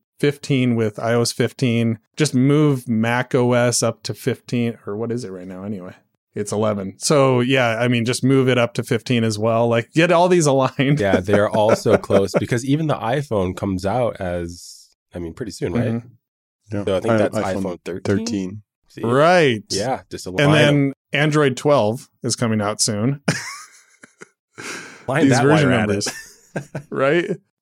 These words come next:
Speaker 1: Uh, so that's also coming out. And one of the things that they're doing is that they're adding an overscroll effect I think that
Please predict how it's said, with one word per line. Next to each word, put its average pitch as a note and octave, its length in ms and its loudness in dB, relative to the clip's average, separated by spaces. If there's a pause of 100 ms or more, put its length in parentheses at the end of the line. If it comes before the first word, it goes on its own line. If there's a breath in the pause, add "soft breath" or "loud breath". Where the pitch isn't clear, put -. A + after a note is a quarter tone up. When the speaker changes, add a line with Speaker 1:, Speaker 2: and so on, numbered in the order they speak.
Speaker 1:
Uh, B2+ 460 2
so D3+ 380 4 (140)
that's F3+ 200 2
also D#3 400 2
coming D3+ 360 2
out. B2 340 2 (260)
And B2+ 600 2 (200)
one D3 240 2
of E4+ 60 0
the C#4+ 60 2
things F3 280 0
that C3+ 140 2
they're B2 120 2
doing B2+ 400 0
is A2+ 160 0
that A2+ 160 0
they're G#2+ 120 0
adding A2+ 480 2 (300)
an A#2 140 0
overscroll B2+ 680 2
effect - 800 -6 (280)
I C#3 60 0
think G3+ 240 0
that E3 360 2